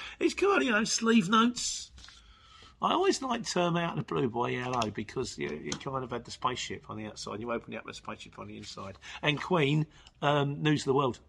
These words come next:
was another good, that was a brilliant, um, a brilliant album cover. That had, like, the, the robot on the front with them all dead, and you open up the inside. It did look like something out of War of the Worlds, a Jeff Wayne thing. My favourite album cover every, of all time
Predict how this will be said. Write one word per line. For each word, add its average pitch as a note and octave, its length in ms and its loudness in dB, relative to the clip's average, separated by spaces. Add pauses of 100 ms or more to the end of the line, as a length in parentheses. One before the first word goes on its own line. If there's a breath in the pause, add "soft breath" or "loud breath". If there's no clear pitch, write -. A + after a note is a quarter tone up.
was A2+ 140 -6
another A2+ 320 -2
good, G#2+ 220 -6
that B2 100 -6
was B2 120 -10
a E2+ 60 -8
brilliant, G2+ 800 -8
um, G2 320 -6 (560 soft breath)
a - 20 -12
brilliant B2+ 320 0
album G#2+ 300 -4
cover. G#2 260 -6
That A2 220 -2
had, A2 160 -2
like, A2 240 -2
the, G#2+ 80 -6
the A2 120 -2
robot A#2+ 360 4
on G#2 80 -4
the G#2 60 -6
front A2 200 -2
with G2+ 120 -8
them A2 100 -4
all G#2 80 -4
dead, A#2 260 -2
and G#2+ 80 -2
you A#2 140 2
open A#2 200 -4
up A2+ 100 -4
the A2+ 100 -4
inside. G#2+ 320 -4
It A#2 160 -2
did C3+ 160 4
look C3 160 2
like G#2 180 -2
something G#2+ 300 -6
out G#2 140 -8
of A2 40 -8
War G#2+ 140 -2
of G#2 100 -4
the A#2 60 -2
Worlds, G#2+ 260 -2
a G2+ 40 -16
Jeff G#2 260 -10
Wayne A2 260 -8
thing. F#2 260 -18 (400 loud breath)
My D3 120 10
favourite E3+ 800 8 (600 soft breath)
album B2+ 360 4
cover A2+ 380 0
every, G#2+ 260 -4 (420)
of A2 140 -4
all B2+ 160 0
time A2 480 -2